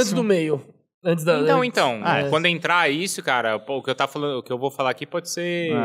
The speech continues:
Speaker 2: uma mentira.
Speaker 1: Ou você pode ser o adivinhador das coisas,
Speaker 3: É,
Speaker 1: né?
Speaker 3: o pai Vicari.
Speaker 2: Eu
Speaker 3: Cadê?
Speaker 2: sou
Speaker 1: Pai
Speaker 2: bom nisso,
Speaker 1: Vicari,
Speaker 2: hein?
Speaker 1: pai Vicari,
Speaker 2: Eu sou bom
Speaker 1: então.
Speaker 2: nisso. Não, eu acho que o Palmeiras não vai brigar pelo título brasileiro.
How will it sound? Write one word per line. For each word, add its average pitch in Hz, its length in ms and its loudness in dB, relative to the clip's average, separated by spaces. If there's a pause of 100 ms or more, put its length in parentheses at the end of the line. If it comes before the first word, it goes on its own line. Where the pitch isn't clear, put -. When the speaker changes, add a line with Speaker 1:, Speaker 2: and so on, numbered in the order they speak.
(120)
Speaker 2:
uma 127 140 -2
mentira. 135 500 -4 (100)
Speaker 1:
Ou 214 200 6
você 277 100 -4
pode 262 200 2
ser 277 280 4
o 277 680 4
adivinhador 220 500 4
das 277 160 2
coisas, 180 240 4
Speaker 3:
É, 190 60 6
Speaker 1:
né? 208 80 6
Speaker 3:
o 165 100 0
pai 170 160 4
Vicari. 240 500 2
Speaker 2:
Eu 120 120 -2
Speaker 3:
Cadê? 180 100 2
Speaker 2:
sou - 40 0
Speaker 1:
Pai 190 120 6
Speaker 2:
bom 180 60 4
nisso, 202 140 0
Speaker 1:
Vicari, 277 340 4
Speaker 2:
hein? - 60 -2
Speaker 1:
pai 247 140 6
Vicari, 277 420 2
Speaker 2:
Eu 294 60 4
sou - 120 0
bom 160 80 0
Speaker 1:
então. 226 180 6
Speaker 2:
nisso. - 240 -4 (320)
Não, 523 240 6
eu 381 140 4
acho 679 180 4
que 762 60 4
o - 40 -2
Palmeiras 180 280 2
não 185 60 -6
vai 196 120 2
brigar 151 240 0
pelo 113 160 -4
título 104 260 -14
brasileiro. 95 520 -10